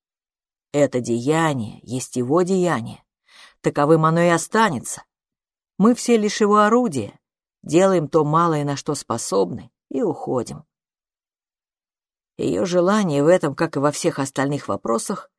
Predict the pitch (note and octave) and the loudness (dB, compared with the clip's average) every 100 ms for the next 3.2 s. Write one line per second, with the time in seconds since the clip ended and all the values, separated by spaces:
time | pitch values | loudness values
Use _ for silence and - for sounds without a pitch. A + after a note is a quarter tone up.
0 | _ - D#3 D3+ D#3 G3 F3+ G3 - C#3 | _ -4 -2 -2 -2 -2 -2 -4 -4 -8
1 | F#2 - _ _ _ _ _ _ _ D3 | -8 -14 _ _ _ _ _ _ _ -4
2 | F3+ G#3 F3+ D#3 D3 - D3+ E3 G#3 F3+ | 0 0 0 -4 -6 -4 -2 2 2 0
3 | G#2 - | -2 -8